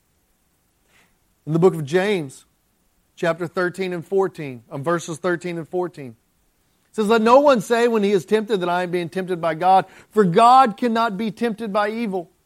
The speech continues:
and He Himself does not tempt anyone.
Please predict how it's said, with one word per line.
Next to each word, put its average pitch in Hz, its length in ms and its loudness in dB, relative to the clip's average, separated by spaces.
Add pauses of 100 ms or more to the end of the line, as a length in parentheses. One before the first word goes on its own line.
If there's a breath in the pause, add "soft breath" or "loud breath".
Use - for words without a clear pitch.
(420)
and 202 120 -2
He 254 220 2
Himself 247 560 0
does 190 180 -8
not 226 280 -4
tempt 220 260 -6
anyone. 226 520 -6